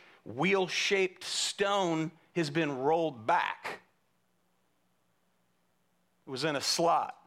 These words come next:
It would take three men and a boy to roll this thing into position, it down, it would roll downhill into the opening,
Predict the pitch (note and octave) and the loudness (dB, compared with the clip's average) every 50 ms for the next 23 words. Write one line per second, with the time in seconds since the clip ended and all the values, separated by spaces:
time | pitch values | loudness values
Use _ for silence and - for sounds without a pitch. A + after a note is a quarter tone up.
0 | _ _ _ _ _ _ _ _ _ _ _ _ _ _ _ _ _ _ _ _ | _ _ _ _ _ _ _ _ _ _ _ _ _ _ _ _ _ _ _ _
1 | _ _ _ _ _ _ _ _ _ _ _ _ _ _ - C#3 C#3 C3+ C#3 - | _ _ _ _ _ _ _ _ _ _ _ _ _ _ -6 -4 -4 -4 -2 0
2 | E3+ D#3+ D3+ D3 - - - - - E3+ F3 F3+ E3+ E3 E3 E3+ E3+ D#3+ C#3+ C3+ | 2 2 2 0 -4 -8 -18 -8 -4 0 0 2 2 2 0 0 0 0 -2 -2
3 | A#2 G#2+ C3+ D3+ E3 D#3+ D3 C3 B2+ B2+ C3+ C3+ C#3 C3+ B2+ C3 B2+ - - - | -2 -2 0 2 2 2 2 0 0 0 2 2 2 2 0 -2 -4 -4 -4 -2
4 | D3 C#3 C#3+ C#3+ D3 D#3 - - - - - _ - C#3+ C#3+ C#3+ - C3+ A2+ A#2+ | -2 0 0 -2 -2 -6 -8 -14 -20 -20 -20 _ -4 -2 -2 -2 -2 -4 -4 -4
5 | A#2+ G#2+ A#2 C#3+ D3+ D3+ - E3+ D#3+ D#3+ E3+ F3+ F3 - - - - - - - | -4 -2 0 0 0 0 0 0 -2 -2 -2 -4 -8 -14 -20 -20 -14 -12 -12 -6
6 | - C#3 C#3 D3+ D#3+ D#3+ - E3+ E3 - - - - - - _ - D3+ D3 D3+ | -2 -2 0 2 2 0 0 -2 -4 -8 -14 -20 -20 -20 -12 _ -2 -2 0 0
7 | D3+ C3 C3+ D#3 D#3 D3+ C#3+ C#3 G#2+ G#2 C#3 D3+ E3 F3+ F#3+ F#3+ F3+ D#3+ E3+ D#3 | 0 0 2 4 4 4 2 0 -2 -2 -2 0 2 2 2 0 0 0 0 0
8 | D3+ D3 - D#3+ E3+ F3 E3 - D#3+ C#3 C#3 C3+ D3+ D3 E3+ D#3+ D#3+ D#3 C3+ C3+ | 0 0 0 0 0 0 0 -2 -2 -2 0 2 2 2 2 2 0 -2 -2 0
9 | C3 C3+ C#3 C#3 | -2 -2 -4 -6